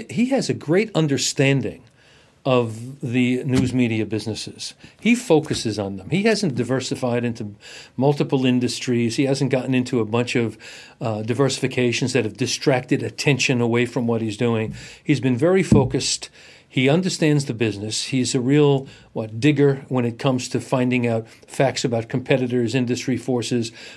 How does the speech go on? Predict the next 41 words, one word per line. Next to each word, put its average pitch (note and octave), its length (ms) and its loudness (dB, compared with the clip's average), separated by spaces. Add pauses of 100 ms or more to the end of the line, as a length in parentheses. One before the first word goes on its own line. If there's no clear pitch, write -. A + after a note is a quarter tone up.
weaknesses C#3 640 0
of B2+ 140 2
other B2+ 180 2
organizations, A#2+ 840 0
places C#3+ 460 0
where C3+ 140 2
he C3+ 120 0
might A#2 240 2
strike, A2+ 560 0 (440)
when D3 240 4
to D#3 100 0
make C#3 320 2
the C3+ 80 2
deal. A#2 340 2
Oh, D4+ 120 4
he's C4 240 0
made A#3+ 180 2
some F3 160 0
mistake. C3 400 2
Who D3+ 140 0
is B2+ 120 -2
it C#3+ 120 -4
with, A#2+ 200 -4
uh, A#2 120 2
Sky B2+ 380 2
T B2 240 0
V? A#2+ 300 0
And, A2 280 -4 (400)
and B2+ 280 0
he, E3 140 -2
he's A#3 200 0
had A#3 140 4
a D#3 60 2
couple C#3 340 0
of A2 140 0
rough A#2 220 0
times. G#2+ 400 -2
But - 180 -4
the D#3 80 0
point F#3 340 0
is, C#3 280 4